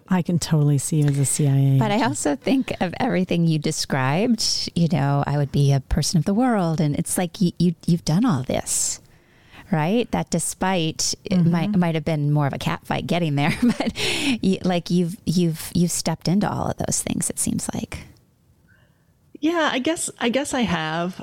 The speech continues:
Speaker 3: Um, yeah, I mean,
Speaker 2: Yeah.
Speaker 3: I did play
Speaker 1: Hmm.
Speaker 3: professional basketball in Europe. I did study in Budapest and in Germany.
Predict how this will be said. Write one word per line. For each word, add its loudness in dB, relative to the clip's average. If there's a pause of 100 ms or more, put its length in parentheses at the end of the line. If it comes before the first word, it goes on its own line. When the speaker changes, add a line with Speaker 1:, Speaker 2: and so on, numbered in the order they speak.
Speaker 3:
Um, 2 (1500)
yeah, -2
I 2
mean, 2
Speaker 2:
Yeah. -2
Speaker 3:
I 0
did 0
play 2
Speaker 1:
Hmm. 0
Speaker 3:
professional -2
basketball 0
in 0
Europe. 2
I 0
did 0
study 0
in 0
Budapest 0
and -4
in -2
Germany. 0